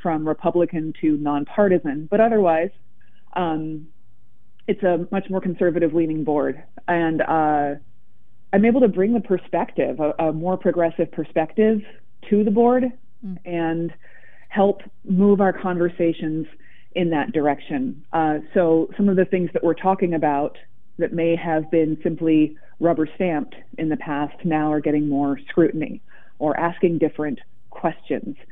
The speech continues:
Speaker 1: Uh, so I, I don't know necessarily that it's like, "Woo, you know, straight win, we got this, we got that." A lot of these things take a long time, but the conversation is starting to change. And for example, one of the things that we did just a few weeks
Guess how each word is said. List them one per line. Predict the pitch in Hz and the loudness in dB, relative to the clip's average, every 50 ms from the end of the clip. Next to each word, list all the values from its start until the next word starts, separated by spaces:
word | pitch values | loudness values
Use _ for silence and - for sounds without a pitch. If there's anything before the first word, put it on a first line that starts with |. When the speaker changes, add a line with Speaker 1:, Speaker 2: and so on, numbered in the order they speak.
| - - - - - - - - | -14 -14 -14 -14 -16 -8 -4 0
Speaker 1:
Uh, | 165 160 151 147 143 143 143 - - - - - | 0 2 2 4 2 2 2 0 -2 -4 2 6
so | 220 196 180 175 170 - - - - - - - - - - - - - - - - - - - - - - - - - | 8 8 8 8 6 4 0 -6 -12 -14 -14 -14 -14 -14 -14 -14 -14 -14 -14 -14 -14 -14 -14 -14 -14 -14 -14 -14 -8 -6
I, | - - - - | -6 -4 0 2
I | 196 190 | 4 6
don't | 208 220 220 | 6 6 6
know | 226 214 | 6 6
necessarily | 208 202 196 202 202 - - - 247 233 220 208 196 | 6 6 6 4 2 0 2 4 6 6 8 6 6
that | 180 175 | 4 2
it's | 175 - | 0 -2
like, | 190 180 - - | -4 -6 -2 0
"Woo, | 415 480 480 466 453 427 381 349 - - - - - | 2 4 6 6 8 8 6 6 4 0 -10 -12 -8
you | - 240 220 | -4 -2 -2
know, | 202 196 196 190 - - | 0 -2 -2 -4 -6 -8
straight | 262 277 269 - - | -6 -6 -6 -4 -2
win, | 240 277 269 247 220 | -2 0 0 0 0
we | 202 202 | 0 0
got | 220 226 226 220 | 0 -2 -2 -2
this, | - 233 202 - 214 | -2 -2 0 0 0
we | 185 | 0
got | 202 196 196 | 0 0 -2
that." | 233 202 170 | -4 -4 -4
A | 170 | -4
lot | 190 208 214 | -2 -2 -2
of | 208 220 | -2 -2
these | 202 - | -2 -2
things | - 175 180 - - - | -4 -4 -6 -6 -8 -4
take | 202 196 190 | -2 -2 -2
a | 190 | -2
long | 175 170 165 160 165 156 - - | -4 -6 -6 -6 -6 -8 -8 -6
time, | 185 175 165 151 139 135 123 - - - - - - - - - | -4 -2 -2 -2 -2 -4 -6 -10 -12 -14 -14 -14 -14 -14 -4 0
but | 175 165 - 180 170 165 156 - - - - 185 | 2 4 6 6 6 6 4 2 -2 -6 -4 0
the | 190 - | 0 0
conversation | - - 208 208 196 208 202 196 - 185 175 165 - - 180 165 - | 2 2 2 4 6 6 4 4 4 2 2 2 2 -2 -2 -2 0
is | 165 170 170 160 - - | 2 2 2 2 0 0
starting | - 156 156 156 151 151 151 | 0 2 4 4 4 4 2
to | 151 | 2
change. | - - - 156 151 143 139 139 - | 0 -2 0 0 2 2 2 2 0
And | 156 156 - | -2 0 4
for | - 180 180 | 6 6 8
example, | 175 165 156 196 220 233 233 180 180 160 170 208 - - - - - - - - - - | 6 6 6 6 6 6 6 4 4 4 2 2 -2 -4 -12 -14 -14 -14 -14 -10 -4 -2
one | 165 170 | 0 0
of | 175 165 151 | 0 0 0
the | 175 165 | -2 -2
things | - 180 170 170 170 160 - 156 | 2 2 2 2 2 -2 -4 -2
that | 165 160 - - | -2 -2 2 4
we | 170 175 | 4 4
did | 156 170 170 170 165 156 - | 4 4 4 4 4 2 0
just | 170 - - | -2 -2 -2
a | 170 | -2
few | - - 180 175 | 0 2 2 4
weeks | 160 208 247 247 | 6 4 4 2